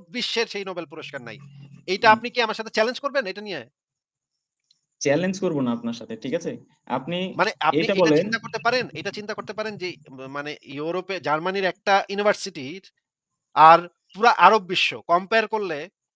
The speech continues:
Speaker 1: জার্মানির একটা ইউনিভার্সিটিতে নোবেল পুরস্কারের সংখ্যা বেশি হবে। এইটা
Speaker 2: হুম।
Speaker 1: তার মানে কি? তার মানে হচ্ছে শিক্ষা, দীক্ষা, জ্ঞানে, বিজ্ঞানে, সভ্যতায়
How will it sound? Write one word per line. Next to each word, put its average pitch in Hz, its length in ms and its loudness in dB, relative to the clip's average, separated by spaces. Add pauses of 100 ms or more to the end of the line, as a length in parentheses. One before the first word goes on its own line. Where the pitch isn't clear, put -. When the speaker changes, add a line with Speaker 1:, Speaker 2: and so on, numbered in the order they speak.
(200)
Speaker 1:
জার্মানির 185 400 0
একটা 190 240 -6
ইউনিভার্সিটিতে 214 680 -6
নোবেল 175 260 -8
পুরস্কারের 160 420 -10
সংখ্যা 139 260 -10
বেশি 135 300 -10
হবে। 117 240 -8 (920)
এইটা 208 280 6 (220)
Speaker 2:
হুম। 131 160 -12
Speaker 1:
তার 180 180 8
মানে 208 180 0
কি? 151 160 -14
তার 147 180 -2
মানে 170 160 -4
হচ্ছে - 180 -8
শিক্ষা, - 460 -6
দীক্ষা, 160 320 -8
জ্ঞানে, 147 340 -8
বিজ্ঞানে, 139 440 -8
সভ্যতায় 151 580 -8